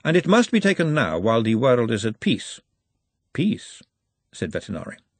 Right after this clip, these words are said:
"Ah, yes, defined as a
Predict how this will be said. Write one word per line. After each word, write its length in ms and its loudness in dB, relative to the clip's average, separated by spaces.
"Ah, 200 -4
yes, 580 -4
defined 580 2
as 220 -4
a 140 -8